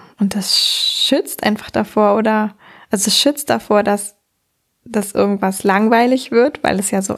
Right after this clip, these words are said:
alt und bekannt und vertraut ist. Und es ermöglicht, ja, so eine Art Frische da zu behalten, so eine Art Leichtigkeit auch da zu behalten, so eine Art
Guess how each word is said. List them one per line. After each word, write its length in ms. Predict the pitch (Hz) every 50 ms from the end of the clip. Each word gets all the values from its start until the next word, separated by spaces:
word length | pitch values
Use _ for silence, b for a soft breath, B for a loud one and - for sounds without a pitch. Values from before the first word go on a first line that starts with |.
| - -
alt 280 | 208 214 214 226 220
und 160 | - 208 202 190
bekannt 480 | 208 196 - - - 220 220 220 233
und 160 | 247 208 202
vertraut 640 | - - 214 214 - - - - 202 208 226 226 -
ist. 380 | - 262 285 294 - - - B B B B B B B B B B B B B B B B B _ _
Und 220 | - 220 220 226
es 160 | 233 220 -
ermöglicht, 1000 | - 202 196 196 208 220 254 277 - - 247 240 240 240 - - - - - - - - _ _ _ _ _ _ _ _ _ _ _ _ _ _ _ _ _ _
ja, 240 | - 208 208 220 220
so 120 | 214 220 214
eine 160 | 202 214 240
Art 180 | 220 208 -
Frische 400 | - - - - 240 - - 240
da 180 | 226 220 208 202
zu 160 | - - 226
behalten, 640 | 220 - 214 214 220 220 220 214 214 - 220 214 214
so 140 | 214 - 220
eine 200 | 214 208 226 262
Art 340 | 262 233 214 214 214 - -
Leichtigkeit 760 | 214 208 220 220 - 254 226 - - - 220 226 220 -
auch 120 | 233 - -
da 260 | - - 233 226 214
zu 160 | - - 220
behalten, 640 | 220 226 214 220 233 233 226 220 - 240 226 220 220
so 140 | - - 214
eine 200 | 208 208 220 240
Art 400 | 226 220 220 220 214 - -